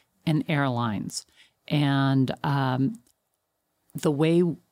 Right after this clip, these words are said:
many businesses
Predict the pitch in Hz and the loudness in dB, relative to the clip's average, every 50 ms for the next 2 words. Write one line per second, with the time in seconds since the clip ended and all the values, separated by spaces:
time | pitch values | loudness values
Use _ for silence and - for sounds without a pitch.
0 | _ _ _ _ _ _ _ _ _ _ _ _ _ _ - 147 147 151 156 165 | _ _ _ _ _ _ _ _ _ _ _ _ _ _ 0 2 4 4 4 6
1 | 170 180 175 170 165 147 131 123 165 160 143 - 165 143 139 - - - 135 131 | 4 4 4 4 2 2 0 0 0 0 2 2 2 2 2 0 0 0 0 0
2 | 127 135 139 - - - | 0 0 0 -2 -4 -6